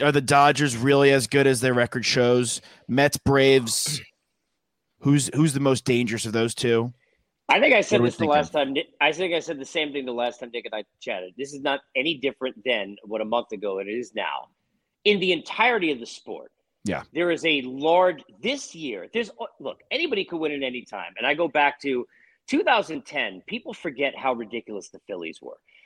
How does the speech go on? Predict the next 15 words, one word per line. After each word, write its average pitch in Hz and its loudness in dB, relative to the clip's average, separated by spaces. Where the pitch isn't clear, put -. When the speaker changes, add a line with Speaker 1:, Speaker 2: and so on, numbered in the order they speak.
Speaker 2:
If - 0
you 311 4
go 370 4
look 233 6
at 226 -4
their 185 4
rotation, 135 -2
what 139 0
they 156 4
had 143 -2
there 151 0
with 127 -6
Doc 147 2
and 120 -10
Cliff 160 -10